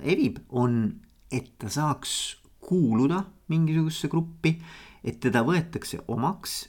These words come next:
et teda mõistetakse, et teda märgatakse,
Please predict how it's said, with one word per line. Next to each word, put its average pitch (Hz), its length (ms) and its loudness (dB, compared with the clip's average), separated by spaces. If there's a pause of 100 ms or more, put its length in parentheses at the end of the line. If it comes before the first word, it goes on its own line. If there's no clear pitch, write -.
et 123 80 -8
teda 110 240 0
mõistetakse, 139 1120 0 (800)
et 113 160 -2
teda 127 240 4
märgatakse, 143 920 0